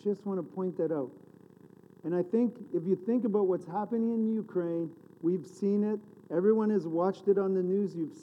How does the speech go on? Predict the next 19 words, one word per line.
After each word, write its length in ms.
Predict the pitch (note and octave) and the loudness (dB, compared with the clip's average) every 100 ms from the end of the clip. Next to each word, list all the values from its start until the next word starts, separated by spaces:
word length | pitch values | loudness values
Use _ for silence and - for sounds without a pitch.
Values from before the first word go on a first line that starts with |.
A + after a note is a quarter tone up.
| - | -6
seen 240 | G3+ G3 | -2 0
the 80 | F3+ | -2
massive, 720 | D#3 D#3+ F3 F#3+ F#3 F3+ F3 C#3+ C#3 | -4 -4 -4 -4 -6 -4 -6 -6 -8
like, 160 | D#3+ D3+ D3 - | -2 -2 -2 -4
destroyed 720 | D#3+ - - F#3+ F#3+ F3+ D3 | -4 -6 0 6 8 6 4
buildings, 460 | D#3+ F3+ F#3 E3 D#3+ | 0 0 0 -2 -2
the 80 | |
destruction, 880 | C#3+ C#3+ D3 - F3+ F3+ - F#3 F3 | -2 -2 -4 -4 -4 -4 -4 -4 -2
the 80 | D3 | -4
murders, 760 | D3+ F3 G3+ G3 F#3 F3+ E3+ | -4 -2 2 4 6 4 2
the, 220 | C#3+ C#3 - - - - | -2 -4 -4 -14 -20 -4
everything 380 | F3+ A3+ G#3+ G3+ | 0 2 2 4
that's 180 | F3+ - | 4 2
going 320 | D#3+ F#3+ F3+ | 6 6 6
on, 560 | E3 F#3+ D#3 A#2+ D#3 F3 - - - - - - - | 0 0 -2 -4 -8 -8 -16 -20 -20 -20 -20 -20 -12
and 100 | D3+ | -8
the 60 | D3 - | -8 -2
fighting. 580 | F#3+ G3 F#3 G3 G3 F3+ - - - - - - - - - - | 6 6 6 0 -2 -6 -16 -20 -20 -20 -20 -20 -20 -20 -20 -2
It's, 220 | E3+ F3+ | 2 2